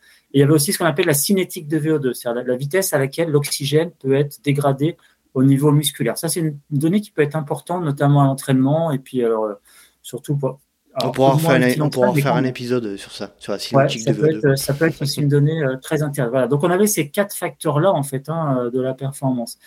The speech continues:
Speaker 1: Et puis, ben, en trail, on s'est aperçu qu'il y avait, euh, justement bien d'autres facteurs qui intervenaient, des facteurs notamment de force, d'endurance de force, des facteurs techniques, des facteurs stratégiques comme le pacing,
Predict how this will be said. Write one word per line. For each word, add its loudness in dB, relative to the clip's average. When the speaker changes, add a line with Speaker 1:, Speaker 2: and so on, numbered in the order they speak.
Speaker 1:
Et 0
puis, -2
ben, 4
en 6
trail, 2
on 4
s'est -2
aperçu -4
qu'il -6
y -10
avait, -2
euh, -2
justement -4
bien 2
d'autres 0
facteurs -4
qui -8
intervenaient, 2
des -4
facteurs -2
notamment 2
de 2
force, 4
d'endurance -2
de -2
force, 2
des -6
facteurs -16
techniques, -2
des -8
facteurs -12
stratégiques 0
comme -2
le -6
pacing, -4